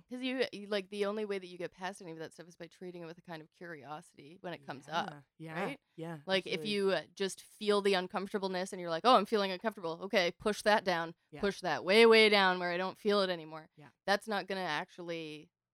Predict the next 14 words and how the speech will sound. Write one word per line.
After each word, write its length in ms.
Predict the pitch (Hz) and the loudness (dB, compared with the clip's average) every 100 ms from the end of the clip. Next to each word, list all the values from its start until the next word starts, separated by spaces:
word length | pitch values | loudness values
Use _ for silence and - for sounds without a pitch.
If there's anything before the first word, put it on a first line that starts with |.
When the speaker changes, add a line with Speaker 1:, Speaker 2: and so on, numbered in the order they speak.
| _ _ - | _ _ -12
Speaker 1:
like, 220 | 208 190 - | -10 -10 -2
get 220 | 226 147 | -2 -2
<laughs> 160 | 214 233 | -8 0
rid 120 | 220 | 2
of 140 | 247 214 | 2 -2
the 120 | - | -2
Speaker 2:
No. 120 | 165 | 4
Speaker 1:
feeling 500 | 262 277 175 185 185 - | 6 6 4 0 -6 -4
Speaker 2:
And 140 | 208 202 | 0 0
it, 100 | - | 0
Speaker 1:
or 40 | 180 | 2
Speaker 2:
yeah. 280 | 214 247 165 | 4 4 2
Speaker 1:
the 40 | |
cause, 480 | 160 175 139 - | 2 2 -2 -6